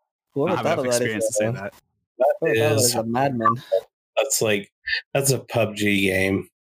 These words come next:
Speaker 3: It's, you guys are all shooting the same person, and when that person goes down, you just kill the next person.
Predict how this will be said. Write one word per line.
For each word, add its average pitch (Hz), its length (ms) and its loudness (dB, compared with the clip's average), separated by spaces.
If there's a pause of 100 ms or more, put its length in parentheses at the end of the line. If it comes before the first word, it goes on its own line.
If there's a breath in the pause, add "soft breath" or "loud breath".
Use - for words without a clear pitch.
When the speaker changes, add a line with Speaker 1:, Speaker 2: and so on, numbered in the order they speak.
(360)
Speaker 3:
It's, - 480 0 (360 loud breath)
you 127 100 -2
guys 123 260 2
are 110 80 2
all 110 160 2
shooting 110 360 2
the 101 80 2
same 104 360 0
person, 104 460 0
and 98 180 0
when 98 120 0
that 123 220 0
person 135 340 0
goes 120 300 0
down, 101 400 0
you 98 100 0
just 98 240 0
kill 120 260 0
the 113 80 0
next 101 340 0
person. 104 460 0